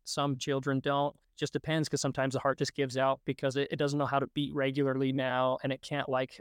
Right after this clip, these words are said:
electrically say, "Hey, top and bottom, be succinct," and so it's irregular, and sometimes the oxygen within the body and that kind of a thing doesn't actually, like, work the right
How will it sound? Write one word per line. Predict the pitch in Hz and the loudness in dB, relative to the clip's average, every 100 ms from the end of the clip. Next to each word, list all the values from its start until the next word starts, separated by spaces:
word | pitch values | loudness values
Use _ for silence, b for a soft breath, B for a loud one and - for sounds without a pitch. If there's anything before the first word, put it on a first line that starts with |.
| - | -2
electrically | 135 135 - - 135 127 | 0 0 -4 -4 -4 -2
say, | 135 131 | -2 0
"Hey, | 147 143 135 127 _ - | 0 0 0 -2 _ -4
top | 147 139 | -2 0
and | 135 | 0
bottom, | 131 135 131 | 0 0 0
be | 139 | 0
succinct," | - 131 - 143 139 139 | -2 -2 0 0 0 -4
and | |
so | - 143 | 0 0
it's | 135 131 | 0 -2
irregular, | 135 135 135 135 135 131 | 0 0 2 2 2 2
and | 127 - B B B | -2 -8 B B B
sometimes | - 143 147 143 | -2 0 0 0
the | 139 | 2
oxygen | 135 139 135 143 | 0 0 0 0
within | 135 - | 0 0
the | 127 | -2
body | - 127 131 131 | 0 0 2 0
and | 127 | 0
that | 131 | -2
kind | 135 131 | -2 -4
of | |
a | 127 | 0
thing | 135 | -2
doesn't | 123 127 139 | 0 -2 -2
actually, | 131 117 135 127 | -2 -2 -4 -2
like, | 123 - | -2 -4
work | 120 127 135 - | -6 -2 -2 -2
the | 135 | -2
right | 135 135 | 0 -2